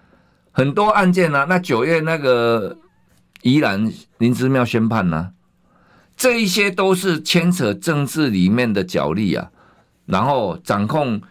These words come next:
行政司法权的人，赖清德，你会不会用这些手段？那就看你的良知嘛，那看你要不要创造新的高度。当时你忘了吗？二零一九年你说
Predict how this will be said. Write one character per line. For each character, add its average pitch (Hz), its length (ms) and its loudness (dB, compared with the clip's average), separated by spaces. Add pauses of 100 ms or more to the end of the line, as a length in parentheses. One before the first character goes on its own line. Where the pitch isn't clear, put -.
(120)
行 110 340 0
政 147 220 -2
司 135 260 -2
法 92 180 0
权 78 260 -6
的 80 160 -2
人， 73 300 -8 (640)
赖 139 140 0
清 143 220 -4
德， 87 320 0
你 104 240 2
会 180 240 2
不 131 220 -4
会 147 200 0
用 135 460 -2 (260)
这 160 220 0
些 139 160 0
手 76 340 -2
段？ 92 320 -2 (260)
那 139 100 0
就 127 140 -4
看 117 300 -4
你 85 100 -2
的 78 120 -4
良 76 280 -4
知 90 260 -6
嘛， 90 180 -2 (720)
那 127 160 -2
看 165 280 -2
你 113 100 -2
要 139 160 0
不 123 80 -4
要 131 80 0
创 131 220 -4
造 123 140 -2
新 113 240 -6
的 101 100 -2
高 90 260 -2
度。 90 240 -6 (1120)
当 220 220 2
时 147 180 -2
你 139 140 0
忘 156 280 0
了 127 100 0
吗？ 117 400 -2 (140)
二 202 140 2
零 156 200 0
一 175 100 0
九 143 220 0
年 104 180 0
你 104 140 0
说 127 460 -4